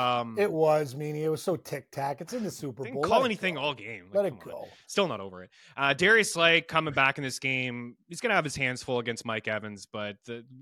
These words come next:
Speaker 1: the way to beat Philadelphia, I mean, has been the ground game lately. a hundred fifty rushing yards they've allowed. Only the Seahawks came allowed more rushing yards in the second half of the
Speaker 2: <laughs>
Speaker 1: season
Speaker 2: Oh,
Speaker 1: than
Speaker 2: quite aware.
Speaker 1: Philly. But
Speaker 2: <laughs> They're
Speaker 1: they are
Speaker 2: awful.
Speaker 1: dead last, Tampa,
Speaker 2: Yeah.
Speaker 1: in rushing yards. So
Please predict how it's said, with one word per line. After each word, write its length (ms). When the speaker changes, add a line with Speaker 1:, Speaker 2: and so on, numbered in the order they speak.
Speaker 1:
the 60
way 180
to 60
beat 240
Philadelphia, 680
I 80
mean, 140
has 200
been 140
the 60
ground 300
game 140
lately. 340
a 60
hundred 320
fifty 320
rushing 300
yards 160
they've 140
allowed. 180
Only 160
the 80
Seahawks 480
came 160
allowed 240
more 160
rushing 280
yards 200
in 60
the 60
second 260
half 100
of 40
the 60
Speaker 2:
<laughs> 20
Speaker 1:
season 300
Speaker 2:
Oh, 240
Speaker 1:
than 100
Speaker 2:
quite 260
aware. 180
Speaker 1:
Philly. 200
But 460
Speaker 2:
<laughs> 40
They're 240
Speaker 1:
they 200
are 80
Speaker 2:
awful. 100
Speaker 1:
dead 260
last, 400
Tampa, 460
Speaker 2:
Yeah. 80
Speaker 1:
in 80
rushing 340
yards. 240
So 320